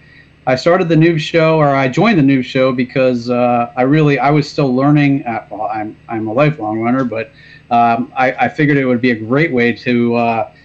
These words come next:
to learn and also have a lot of fun, get to meet a lot of awesome people, and, um, you know, learn a ton of fishing stuff along the way. And they always say the best, uh, best way to learn something is,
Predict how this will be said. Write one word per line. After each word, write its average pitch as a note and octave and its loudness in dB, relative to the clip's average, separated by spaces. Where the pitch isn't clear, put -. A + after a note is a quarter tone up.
to B2+ -2
learn D3 4
and C3 2
also C#3 0
have C3+ 0
a C3+ -4
lot C3+ 2
of B2 -4
fun, C#3 2
get B2 -4
to B2 -2
meet B2 2
a A2+ -2
lot B2 0
of A2 -8
awesome B2+ -2
people, C3+ 0
and, A2+ -2
um, A2+ -4
you A#2 -2
know, G#2+ -2
learn C3+ 2
a A2+ -4
ton E3 2
of G#2+ -4
fishing D3+ -2
stuff A#2+ -4
along A#2+ 0
the A2+ -2
way. A#2 0
And A2+ 0
they B2 0
always C3 0
say C#3+ 0
the A#2+ 0
best, B2+ -4
uh, B2 -2
best B2+ -2
way C3 2
to A#2 -4
learn B2 0
something A2+ -4
is, A2 -6